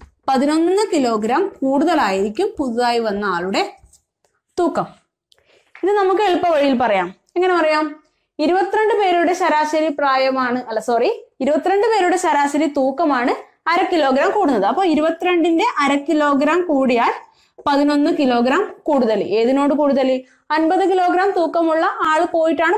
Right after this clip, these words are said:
പുതിയ ആൾ വരുന്നത്. അപ്പൊ ആ അൻപത് കിലോഗ്രാമിനെക്കാളും പതിനൊന്ന് കിലോഗ്രാം കൂടുതൽ,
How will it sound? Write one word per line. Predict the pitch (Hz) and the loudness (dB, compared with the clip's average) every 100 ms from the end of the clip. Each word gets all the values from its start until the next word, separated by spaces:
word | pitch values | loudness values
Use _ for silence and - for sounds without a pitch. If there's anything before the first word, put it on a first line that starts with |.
| 427 | 0
പുതിയ | 359 359 | 0 0
ആൾ | 311 254 | 2 0
വരുന്നത്. | 226 196 202 | 0 -2 -4
അപ്പൊ | - - 359 | -6 -6 -2
ആ | 381 320 | 0 0
അൻപത് | 285 302 330 294 | 0 0 0 0
കിലോഗ്രാമിനെക്കാളും | 277 262 277 277 277 285 277 277 539 - _ _ - | 0 0 0 0 -4 -4 -2 0 -2 -8 _ _ -2
പതിനൊന്ന് | 214 269 262 262 262 | 0 2 0 0 0
കിലോഗ്രാം | 226 226 285 370 | 0 0 0 0
കൂടുതൽ, | 339 208 | 0 0